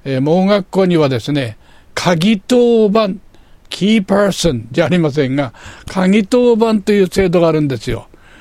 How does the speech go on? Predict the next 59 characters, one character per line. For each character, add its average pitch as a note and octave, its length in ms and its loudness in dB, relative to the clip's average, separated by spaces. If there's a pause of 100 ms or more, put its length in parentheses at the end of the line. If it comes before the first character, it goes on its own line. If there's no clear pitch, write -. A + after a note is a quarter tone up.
(300)
こ F#3+ 140 0
れ G3 120 2
は、 D#3 440 -2 (460)
あ D3 120 -6
の、 C#3 180 -4
警 A#3 360 0
備 G#3+ 140 0
員 G3 300 0
が、 F3 140 0
ま E3 220 2
あ、 C#3 60 -2
自 D3+ 140 -2
動 F3+ 520 2 (380)
警 E3+ 260 0
備 D3+ 260 -2 (500)
を E3+ 160 2
や F3 120 0
っ - 20 -6
て E3 200 -2
る E3 80 0
わ D#3 100 2
け E3 100 -2
で D3+ 120 0
す - 140 -10
け E3 100 -2
れ D#3 80 -2
ど F3 140 -2
も、 G3 260 0 (680)
警 F3 180 2
備 E3+ 140 2
員 E3+ 120 2
だ E3 120 0
け E3+ 100 0
に E3 100 2
任 E3+ 320 0
せ G3 60 0
な G3+ 120 2
い F3+ 120 -2
で D3 120 -2
職 F3 320 0
員 F3+ 200 0
も、 F#3+ 240 0 (480)
あ C3+ 120 -6
の、 C3+ 440 -4 (380)
校 F#3 280 0
内 E3 280 2
を C3 80 -2
回 D#3 260 2
り - 80 0
ま G#3+ 140 2
し - 120 -2
ょ D3 120 2
う A#2+ 40 -6
と C3+ 140 -8
い C3+ 80 -2
う B2 40 -6
こ C3+ 120 -4
と C#3+ 160 -2
で、 E3 240 0